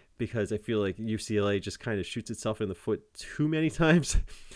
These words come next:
And U S C, uh, certainly is probably, I don't know. I don't know if U S C, I don't know if there is a good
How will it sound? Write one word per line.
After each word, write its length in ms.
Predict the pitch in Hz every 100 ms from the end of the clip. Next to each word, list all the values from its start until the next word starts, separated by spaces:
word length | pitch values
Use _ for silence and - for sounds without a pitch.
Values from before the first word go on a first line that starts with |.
| - -
And 160 | 160 160
U 120 | 165
S 120 | 143 -
C, 320 | 151 139 123
uh, 220 | 117 107
certainly 560 | - 139 127 117 110 104 - - -
is 120 | 101
probably, 840 | - 117 110 107 104 101 95 92 - - - - _ - - - - - - - - -
I 160 | - 95
don't 140 | 82
know. 200 | 82 90 -
I 60 |
don't 120 | 123
know 100 | 107
if 80 | 90
U 120 | 98 95
S 100 | -
C, 60 | - -
I 40 | 165
don't 80 | 190
know 80 |
if 60 | 160
there 140 | 139
is 80 | 127
a 80 | 110
good 300 | 98 110